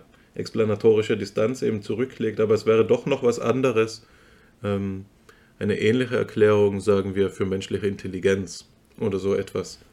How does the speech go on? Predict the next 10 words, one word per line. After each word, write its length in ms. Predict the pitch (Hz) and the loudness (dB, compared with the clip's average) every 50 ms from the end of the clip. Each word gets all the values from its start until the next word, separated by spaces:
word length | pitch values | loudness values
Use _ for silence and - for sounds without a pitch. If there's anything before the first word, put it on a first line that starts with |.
| _ _ | _ _
abzugeben. 680 | - - 101 101 - - 95 85 98 90 87 85 87 85 - _ - - - - - | -10 -10 -10 -10 -8 -10 -8 -6 -4 -4 -4 -6 -8 -12 -16 _ -20 -20 -20 -18 -6
Vielleicht 280 | - - 110 110 107 - | 0 2 2 2 2 0
fällt 260 | - - 123 120 - | 2 2 2 4 4
dir 60 | 131 | 6
da 80 | 110 117 | 8 8
ein 120 | 110 104 | 6 8
Beispiel 360 | - 107 113 113 - - 113 - | 6 6 6 6 4 2 -2 0
ein, 240 | 110 113 113 110 | 0 0 0 2
wenn 140 | 101 98 98 | 0 0 2
nicht, 280 | 101 107 104 - - | 0 -2 -2 -4 -12